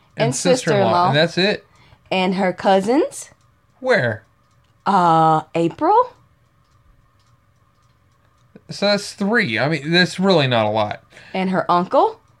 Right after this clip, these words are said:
Speaker 2: Yeah, but for, for fourteen days?
Speaker 1: Yeah. Why not?
Speaker 2: We should have helped
Speaker 1: Wh-
Speaker 2: out. I'm gonna call them tomorrow and
Speaker 1: Okay,
Speaker 2: see if they're
Speaker 1: you do
Speaker 2: starving
Speaker 1: that.
Speaker 2: to death.
Speaker 1: Well,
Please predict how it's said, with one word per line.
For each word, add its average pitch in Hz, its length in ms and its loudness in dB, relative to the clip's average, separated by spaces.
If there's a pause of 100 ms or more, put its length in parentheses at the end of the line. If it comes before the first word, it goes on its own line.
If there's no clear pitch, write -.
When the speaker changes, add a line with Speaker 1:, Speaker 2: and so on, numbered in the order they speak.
(400)
Speaker 2:
Yeah, 214 260 4
but 151 200 -4
for, 156 260 -2 (340)
for 175 240 0
fourteen 196 640 -2
days? 180 560 -2 (100)
Speaker 1:
Yeah. 480 380 -2 (400)
Why 339 140 -2 (120)
not? - 100 -8 (2000)
Speaker 2:
We 135 120 -6
should 127 180 -10
have 120 80 -8
helped 110 240 -12
Speaker 1:
Wh- 269 60 -4
Speaker 2:
out. - 200 -4 (320)
I'm 156 140 0
gonna 165 140 -2
call 123 240 -2
them 120 100 -10
tomorrow 117 260 -12
and 226 140 2
Speaker 1:
Okay, - 140 -4
Speaker 2:
see 131 80 2
if 117 80 -2
they're 240 100 0
Speaker 1:
you 277 100 2
do 214 60 0
Speaker 2:
starving 175 280 4
Speaker 1:
that. 160 200 6
Speaker 2:
to 123 60 -4
death. 123 280 4
Speaker 1:
Well, 233 160 4